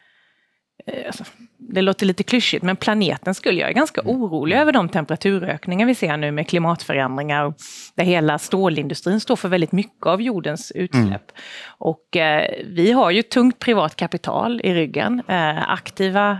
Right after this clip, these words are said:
Speaker 1: ägare, en, eh, ledningsgrupp som växer
Speaker 3: Mm.
Speaker 1: och en aktiv styrelse med ett nytillskott bara nu här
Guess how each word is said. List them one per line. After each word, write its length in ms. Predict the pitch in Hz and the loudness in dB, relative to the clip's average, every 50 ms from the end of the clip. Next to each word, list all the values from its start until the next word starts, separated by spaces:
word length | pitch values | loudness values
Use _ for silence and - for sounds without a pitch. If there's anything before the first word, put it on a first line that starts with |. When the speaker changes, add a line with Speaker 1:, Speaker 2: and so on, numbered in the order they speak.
| - - | -4 -2
Speaker 1:
ägare, 560 | - 202 196 180 160 160 147 151 165 208 208 - - - - - - - - | 0 0 0 0 0 0 0 0 0 -2 -4 -6 -12 -16 -18 -18 -20 -12 -6
en, 320 | - 170 170 170 175 170 | -4 -2 -2 0 0 2
eh, 520 | 160 160 156 - - - - - - 110 | 2 2 2 2 0 0 0 0 0 2
ledningsgrupp 680 | 127 185 208 208 190 165 156 160 - - 185 208 220 - | 2 4 4 2 2 0 -4 -6 -6 -4 -4 -4 -4 -2
som 180 | - 220 202 196 | -2 0 0 0
växer 520 | 208 185 - - - - 202 196 202 202 | 0 -2 -2 -6 -4 0 0 2 2 2
Speaker 3:
Mm. 160 | 208 196 220 214 | 0 0 0 0
Speaker 1:
och 260 | 196 185 180 170 160 - - - - - - - - - | 2 2 2 2 0 -4 -12 -18 -18 -18 -16 -16 -16 -10
en 380 | - - - 175 170 170 180 - - - | -4 -2 0 2 2 0 -2 -4 -6 -6
aktiv 400 | - - - - - - 196 175 | -6 -6 -6 -6 -2 0 0 0
styrelse 680 | - - - 220 214 214 180 143 151 165 170 - 202 | 0 0 0 2 2 2 2 2 2 0 0 0 0
med 120 | 190 190 190 | 2 2 0
ett 120 | 180 - | 0 2
nytillskott 680 | 202 190 190 - - 180 160 - - 185 170 - _ | 2 2 2 0 0 -2 -4 -2 -2 -4 -4 -2 _
bara 220 | - 175 165 156 160 | 0 2 2 2 0
nu 240 | 165 160 156 156 | 0 0 0 2
här 340 | 156 160 143 143 143 139 156 | 2 0 0 0 0 -2 -4